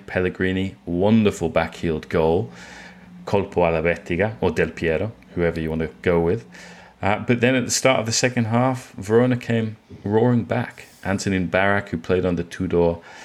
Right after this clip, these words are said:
at Udinese, getting the equaliser.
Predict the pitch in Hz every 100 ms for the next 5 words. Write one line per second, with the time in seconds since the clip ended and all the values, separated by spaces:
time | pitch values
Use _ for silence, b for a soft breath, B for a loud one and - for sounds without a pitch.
0 | B B B B 90 80 87 87 92 107
1 | 110 107 101 95 - - - 117 117 110
2 | 107 107 98 95